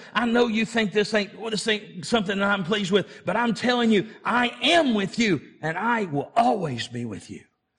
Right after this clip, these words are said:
I promise you. On the same basis I gave you the covenant when I brought you out of Israel,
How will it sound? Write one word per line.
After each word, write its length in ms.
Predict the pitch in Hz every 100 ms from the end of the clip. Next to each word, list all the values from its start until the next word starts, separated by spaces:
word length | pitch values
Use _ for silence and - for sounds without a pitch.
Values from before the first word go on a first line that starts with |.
| _ _ _ -
I 120 | 143
promise 680 | - - 175 160 120 - -
you. 100 | - _ _ _ _ _ _ _ _ _ _ _ _ -
On 160 | 160 156
the 80 |
same 480 | 131 - 196 226 220
basis 480 | 190 180 151 160 123
I 140 | 151
gave 280 | 151 160 156
you 80 | 160
the 120 | 139
covenant 420 | - 165 160 151
when 120 | 135 143
I 100 | 143
brought 340 | 143 139 -
you 80 | 143
out 100 | 131
of 120 | 135
Israel, 440 | 143 - - 113